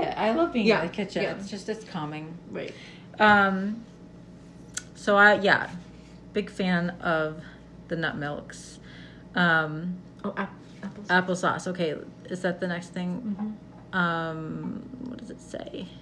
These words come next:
Speaker 1: Yep. Okay, so they're saying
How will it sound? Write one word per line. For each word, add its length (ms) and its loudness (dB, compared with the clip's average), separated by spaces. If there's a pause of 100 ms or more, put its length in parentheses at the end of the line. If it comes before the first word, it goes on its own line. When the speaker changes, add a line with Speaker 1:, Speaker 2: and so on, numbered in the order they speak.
(800)
Speaker 1:
Yep. 220 -2 (300)
Okay, 200 2
so 460 4 (680)
they're 160 6
saying 760 4